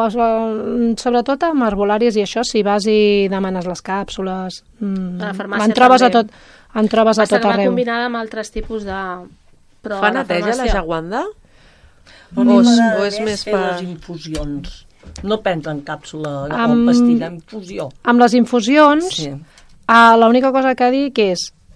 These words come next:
Speaker 1: Durant el dia a mi m'està... Normalment amb la tercera edat, eh, sobretot...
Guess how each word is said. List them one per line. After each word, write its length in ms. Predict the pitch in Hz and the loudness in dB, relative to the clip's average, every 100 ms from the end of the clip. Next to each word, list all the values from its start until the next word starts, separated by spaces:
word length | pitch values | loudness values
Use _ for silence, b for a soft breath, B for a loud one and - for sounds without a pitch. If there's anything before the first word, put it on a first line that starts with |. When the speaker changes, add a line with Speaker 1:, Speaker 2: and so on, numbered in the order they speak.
| _ _ - | _ _ -6
Speaker 1:
Durant 300 | 208 233 233 | 2 2 4
el 80 | 233 | 4
dia 160 | 247 311 | 4 2
a 40 | |
mi 100 | 285 | 2
m'està... 340 | 262 - 254 | -2 -2 -6
Normalment 520 | 226 233 233 247 240 254 | -2 0 2 2 0 0
amb 80 | |
la 60 | 240 | 0
tercera 380 | 233 - 220 202 | -2 -2 -2 0
edat, 240 | 190 180 | -2 -2
eh, 80 | 240 | -4
sobretot... 580 | - 214 202 214 285 | -6 -6 -6 -4 -6